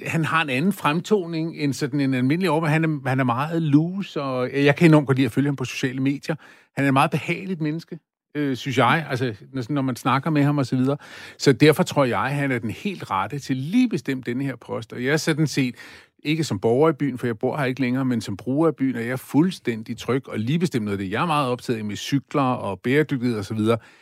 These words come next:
der er i hvert fald ingen vaklen i gelederne hos ham, hvad man,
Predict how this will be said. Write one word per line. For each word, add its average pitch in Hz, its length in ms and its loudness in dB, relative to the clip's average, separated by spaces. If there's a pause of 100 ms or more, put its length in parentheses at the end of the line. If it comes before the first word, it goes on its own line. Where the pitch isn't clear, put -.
(380)
der 139 60 6
er 139 120 6
i - 20 4
hvert 101 200 0
fald 107 120 -6
ingen 120 200 0
vaklen 107 460 -4
i 110 120 -4
gelederne 110 560 0
hos 107 200 -4
ham, 107 240 2 (160)
hvad 123 260 4
man, 107 200 2